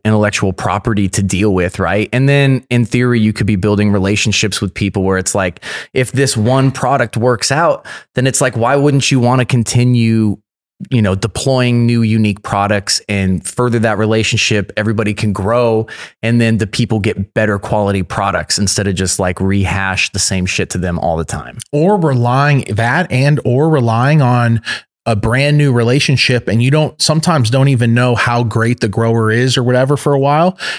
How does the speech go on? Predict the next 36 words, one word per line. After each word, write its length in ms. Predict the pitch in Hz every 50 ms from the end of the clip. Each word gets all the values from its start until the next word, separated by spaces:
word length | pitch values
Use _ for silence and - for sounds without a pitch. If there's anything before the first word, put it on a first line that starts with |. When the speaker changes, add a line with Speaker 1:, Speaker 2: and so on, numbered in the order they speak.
| - _ - 156
Speaker 2:
And 160 | 147 143 147
you're 120 | 151 147
like, 200 | 143 135 131 123
"Hey, 260 | - 156 170 170 165
I 40 | 151
want 260 | 143 147 151 156 -
you 80 | 185 170
to 60 | 151 120
hunt 180 | 135 147 147
a 40 | 147
bunch 260 | 135 143 139 131 -
of 80 | 123 -
seeds 320 | - - 139 143 139 -
for 180 | - - 139 127
us, 220 | 120 113 - -
and 260 | 127 120 117 90 69
you 140 | 127 135 127
pick 220 | - 139 135 - -
the 100 | 123 120
next 280 | 123 123 117 - -
keeper." 400 | - - 139 131 131 143 127 - -
Like, 300 | 147 139 135 131 - - - - - - - _ _ _ _ -
the 180 | 127 127 143 139
process 640 | - - - 147 143 165 175 - 190 180 - - 175
of 160 | 151 131 120
sitting 440 | - - - - 170 156 160 170 160
down 260 | 147 139 143 147 147
with 140 | 156 143 135
a 60 | 143
breeder 420 | 117 117 127 135 147 139 135 135 123
who's 200 | 135 147 131 -
seen 280 | - - 156 151 143
Speaker 1:
Bro, 160 | 135 98 98 98
Speaker 2:
thousands 600 | 139 143 143 156 165 180 151 151 160 156 123 139
of 80 | 131
phenos. 400 | - - 147 147 143 135 120 113